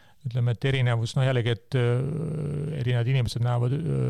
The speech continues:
seda erinevalt, aga noh, mina tooks ikkagi välja selles, et noh, selline keskmine Euroopa pereettevõte on ikka tunduvalt vaenulikum võõrkapitali osas. Et, äh, noh, ütleme, sellist aktsiaturgudel on väga vähe,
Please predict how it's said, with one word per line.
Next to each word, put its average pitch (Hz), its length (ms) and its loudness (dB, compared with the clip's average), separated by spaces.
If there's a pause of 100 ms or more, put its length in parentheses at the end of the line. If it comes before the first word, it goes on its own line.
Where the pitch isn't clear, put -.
(120)
seda 127 240 -2
erinevalt, 117 560 0
aga 117 160 0
noh, 110 80 2
mina 127 240 2
tooks 113 240 -4
ikkagi 117 240 -2
välja 120 240 0
selles, 120 400 0
et 117 240 -4
noh, 107 80 0
selline 113 320 0
keskmine 120 400 2
Euroopa 113 480 2
pereettevõte 117 580 0
on 113 60 0
ikka 113 240 -4
tunduvalt 117 400 2
vaenulikum 113 480 0
võõrkapitali 110 640 -4
osas. - 320 -10 (1080)
Et, - 300 -8
äh, 110 180 -2
noh, 110 240 0
ütleme, 104 320 0
sellist 107 300 -2
aktsiaturgudel 110 640 0
on 113 60 0
väga 151 260 0
vähe, 117 260 0